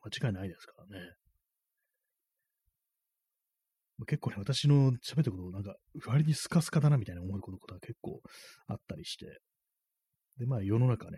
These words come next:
そういうなんかいろんな書評とかね、感想とか書いてる人見ると、この人こんなに語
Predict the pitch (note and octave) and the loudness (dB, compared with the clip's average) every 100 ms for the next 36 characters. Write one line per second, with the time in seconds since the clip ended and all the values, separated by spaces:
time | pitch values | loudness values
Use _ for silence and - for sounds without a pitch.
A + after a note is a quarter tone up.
0 | - - G2 F#2+ F#2 F#2 G2+ G#2+ - A2 | -16 -12 -6 -6 -6 -4 -2 -2 -2 -2
1 | B2 A2+ A2+ F#2+ F2+ - G#2+ A2+ A2+ G2+ | 0 0 -2 -4 -10 -8 -6 -6 -8 -4
2 | B2 A#2+ F#2+ - G#2+ G2+ F2+ E2+ _ - | -4 -2 -6 -6 -4 -4 -6 -16 _ -20
3 | - _ - C3+ - - C3+ C#3+ C3 | -20 _ -4 -4 -4 0 4 4 4